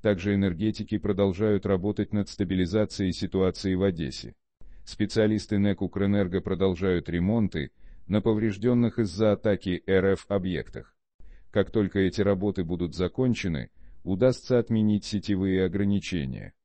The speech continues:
Напомним, с октября Россия начала регулярно совершать террористические ракетные атаки по объектам энергетической инфраструктуры.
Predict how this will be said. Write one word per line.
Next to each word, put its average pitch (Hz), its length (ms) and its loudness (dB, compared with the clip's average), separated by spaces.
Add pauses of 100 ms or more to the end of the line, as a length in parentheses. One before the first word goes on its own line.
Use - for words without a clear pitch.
(420)
Напомним, 98 720 0 (220)
с - 80 -14
октября 113 460 2
Россия 113 420 0
начала 110 420 2
регулярно 98 560 0
совершать 98 680 -4 (280)
террористические 117 1000 0
ракетные 95 580 0
атаки 98 380 -2
по 92 180 0
объектам 95 540 0
энергетической 92 880 -4
инфраструктуры. 101 960 -4